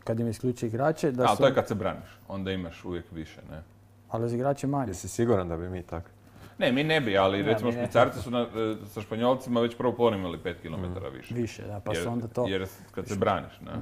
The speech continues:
Speaker 3: Golman iz Švicarske, recimo, evo, stvarno.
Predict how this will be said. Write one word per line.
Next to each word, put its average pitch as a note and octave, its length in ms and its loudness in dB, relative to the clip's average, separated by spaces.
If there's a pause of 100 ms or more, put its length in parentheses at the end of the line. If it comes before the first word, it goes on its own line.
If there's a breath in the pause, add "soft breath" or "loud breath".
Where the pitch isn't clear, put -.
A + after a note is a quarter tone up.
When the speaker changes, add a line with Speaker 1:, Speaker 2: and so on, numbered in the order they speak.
(160)
Speaker 3:
Golman G2 500 6
iz F2 60 -8
Švicarske, - 520 -8
recimo, E2 420 -8
evo, E2 220 -10 (200)
stvarno. E2 360 -6